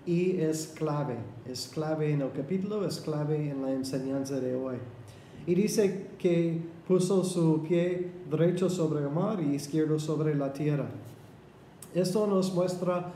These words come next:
autoridad, como Jesús mostraría autoridad sobre la tierra. Sin embargo, no es tiempo para que Cristo viene a la tierra.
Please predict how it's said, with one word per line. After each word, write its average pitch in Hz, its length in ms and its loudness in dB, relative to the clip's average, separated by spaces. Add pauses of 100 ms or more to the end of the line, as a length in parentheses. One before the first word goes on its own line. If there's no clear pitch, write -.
(140)
autoridad, 175 920 0 (560)
como 165 360 4
Jesús 175 760 0
mostraría 160 920 0 (100)
autoridad 151 800 0
sobre 156 640 0 (180)
la 139 180 0
tierra. 147 420 0 (1160)
Sin 196 300 2
embargo, 202 800 0
no 185 360 4
es 226 200 0
tiempo 165 800 0
para 160 200 0
que 165 200 0
Cristo 196 500 0
viene 190 460 2
a 175 100 -2
la 175 180 0
tierra. 233 380 -4